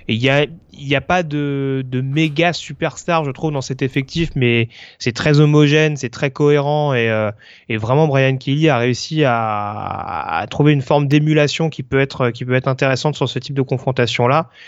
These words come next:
où la menace peut venir d'absolument partout, que ce soit en attaque ou en défense. Et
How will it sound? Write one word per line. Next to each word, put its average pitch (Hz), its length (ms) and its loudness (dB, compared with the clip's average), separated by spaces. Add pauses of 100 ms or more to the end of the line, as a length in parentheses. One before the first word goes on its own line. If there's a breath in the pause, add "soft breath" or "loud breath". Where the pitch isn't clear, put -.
(140 loud breath)
où 127 60 2
la 123 100 6
menace 131 280 2
peut 135 120 -2
venir 139 180 2
d'absolument 131 400 0
partout, 151 360 -4
que 135 120 -8
ce - 60 -8
soit 135 100 -2
en 127 60 0
attaque 127 300 -2
ou 135 40 0
en 123 80 0
défense. 135 400 -2 (640 loud breath)
Et 175 440 6